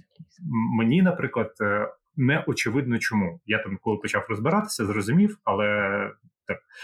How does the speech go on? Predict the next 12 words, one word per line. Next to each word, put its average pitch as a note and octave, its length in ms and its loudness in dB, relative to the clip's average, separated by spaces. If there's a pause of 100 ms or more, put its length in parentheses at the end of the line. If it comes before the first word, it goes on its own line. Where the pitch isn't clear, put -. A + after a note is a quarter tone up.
(180)
на, A2+ 440 2 (100)
на A2+ 100 0
перший F3 340 0
погляд G2+ 340 -4
не A2+ 140 0
зрозуміло. G2 640 -2
Чи - 200 -4 (400)
є D#3+ 180 2
якийсь A2+ 340 -2
ось - 80 -20
такий, F#2+ 420 -4 (440)
е, F#2+ 500 0